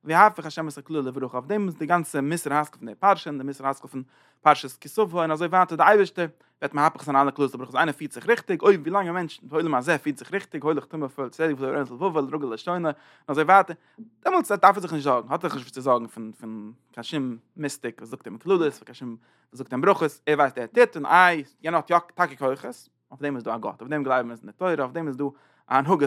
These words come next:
א תורה, וואס איז געווארן איז, דא איז דאס נישט מער, נישט דא אן דזשאב, נישט מער.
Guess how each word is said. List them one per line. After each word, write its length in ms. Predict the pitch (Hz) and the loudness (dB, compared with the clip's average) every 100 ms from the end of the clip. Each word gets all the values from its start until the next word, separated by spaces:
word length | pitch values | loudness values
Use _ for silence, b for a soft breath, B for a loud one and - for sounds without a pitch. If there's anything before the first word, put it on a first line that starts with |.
| 127 | -2
א 20 | |
תורה, 220 | 120 175 156 | 2 4 4
וואס 100 | 139 | 2
איז 160 | 123 113 | -4 4
געווארן 400 | 135 135 156 147 | 4 4 0 -2
איז, 120 | - | 0
דא 100 | 175 | 2
איז 140 | 175 143 | 2 0
דאס 120 | 127 | -6
נישט 460 | 131 120 127 113 | -6 -8 -12 -14
מער, 120 | 110 110 | -14 -8
נישט 180 | 156 131 | -6 -4
דא 120 | 117 | -4
אן 80 | 117 | -6
דזשאב, 140 | - - - | -12 -20 -20
נישט 0 | |
מער. 400 | - - _ | -20 -20 _